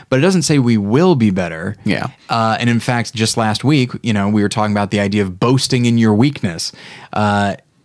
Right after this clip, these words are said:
Speaker 1: just being very open and honest about the stuff that you deal with. It's why on this show I've spoken very open and hon-, openly and honestly
Speaker 2: <laughs>
Speaker 1: about, like, my struggles with porn and depression and doubt and all of these things,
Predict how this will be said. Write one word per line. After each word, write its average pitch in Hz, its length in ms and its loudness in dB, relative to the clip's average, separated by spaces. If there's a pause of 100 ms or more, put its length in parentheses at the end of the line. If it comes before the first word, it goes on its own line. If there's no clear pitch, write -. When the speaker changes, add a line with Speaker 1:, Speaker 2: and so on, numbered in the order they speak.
(120)
Speaker 1:
just 117 220 -2
being 113 220 2
very 113 240 2
open 123 240 2
and 117 100 2
honest 143 180 2
about 101 180 -4
the 101 60 -8
stuff - 280 -4
that 101 100 -6
you 107 100 -4
deal 117 280 0
with. 82 120 -10
It's 101 160 -8
why 101 380 0
on 104 220 -2
this 107 120 2
show 113 220 2
I've 101 220 0
spoken 101 320 -6
very 95 200 -4
open 104 220 0
and 113 100 4
hon-, 113 160 2 (220)
openly 113 320 -2
and 113 100 2
honestly 117 360 0
Speaker 2:
<laughs> 113 60 -2
Speaker 1:
about, 107 220 -2
like, 92 220 -8 (340)
my - 100 -6
struggles 190 360 -2
with 165 140 -12
porn 139 480 4 (280)
and 87 240 -8
depression 123 720 -2 (220)
and 85 260 -12
doubt 110 440 -2 (240)
and - 120 -8
all 117 200 2
of 117 80 0
these 113 180 2
things, 123 380 0